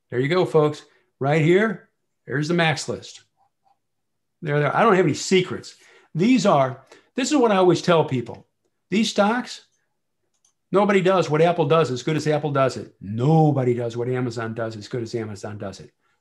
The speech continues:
Blank, blank, blank, blank, blank, blank, blank. Now, is there rotation among those?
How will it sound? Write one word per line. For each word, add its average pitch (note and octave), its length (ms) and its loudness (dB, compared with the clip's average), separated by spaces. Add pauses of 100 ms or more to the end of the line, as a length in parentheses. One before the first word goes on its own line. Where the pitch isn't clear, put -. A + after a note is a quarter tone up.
(120)
Blank, D3 320 -2
blank, G2 180 -14
blank, C#3 320 -4
blank, G2 200 -16
blank, B2+ 280 -4
blank, B2 160 -6
blank. A2+ 200 -8 (240)
Now, F#3 280 2
is C3 80 -6
there D3+ 140 2
rotation D#3 640 0
among G#3+ 260 0
those? B3 320 -4